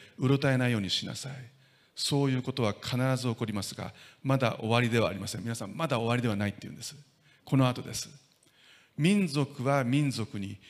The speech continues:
国は国に敵対して立ち上がり、あちこちで飢饉と地震が起こります。しかし、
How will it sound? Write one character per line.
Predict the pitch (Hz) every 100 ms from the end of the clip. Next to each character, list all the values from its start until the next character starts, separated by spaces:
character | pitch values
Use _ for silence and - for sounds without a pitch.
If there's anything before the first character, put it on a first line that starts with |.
| -
国 | - 156 147
は | 147 135
国 | 135 131
に | 123
敵 | 120 120 -
対 | 120 107
し |
て | -
立 | 104
ち | 98
上 | 104
が | 92
り、 | 92 101 _ _ _ _ _ _ _ _ _ _ _ _
あ | 135 131
ち | -
こ | 143
ち | 127
で | 107 98 120 - -
飢 | - - 131
饉 |
と | 113
地 | 101
震 | - 127
が | 110
起 | 101
こ | 98
り |
ま | 90
す。 | - 131 - _ _ _ _ _ _ _ _ _ _ _ _ _ _ _ _ _ -
し | -
か | 175
し、 | - 107